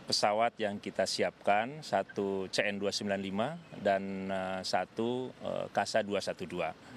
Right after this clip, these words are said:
Nah, tujuannya adalah supaya, eh, awan yang akan masuk ke wilayah Jakarta khususnya, atau Jawa Barat pada umumnya,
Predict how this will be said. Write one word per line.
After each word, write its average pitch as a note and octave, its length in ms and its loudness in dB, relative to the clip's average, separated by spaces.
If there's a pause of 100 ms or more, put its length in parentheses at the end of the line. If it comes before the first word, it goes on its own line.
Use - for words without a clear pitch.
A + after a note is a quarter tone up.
(580)
Nah, F2 180 -4
tujuannya A#2+ 480 4
adalah G#2+ 480 2
supaya, A2 720 2
eh, G#2 360 -4 (120)
awan A#2 400 4
yang G#2+ 240 -2
akan A#2+ 320 2
masuk G#2+ 400 -2
ke G2+ 240 2
wilayah G2 480 0
Jakarta B2+ 480 2
khususnya, G2+ 560 -2
atau - 80 -8
Jawa G2 240 0
Barat G#2 240 2
pada F#2+ 240 -4
umumnya, F#2+ 480 -4